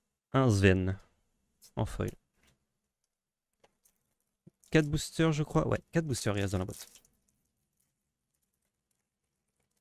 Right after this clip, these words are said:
Frozen deux, le géant,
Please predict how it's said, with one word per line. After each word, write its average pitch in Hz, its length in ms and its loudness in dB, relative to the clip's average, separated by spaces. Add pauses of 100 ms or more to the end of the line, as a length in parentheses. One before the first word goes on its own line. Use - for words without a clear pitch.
(2000)
Frozen 120 300 4
deux, 139 100 8
le 131 100 6
géant, 123 240 4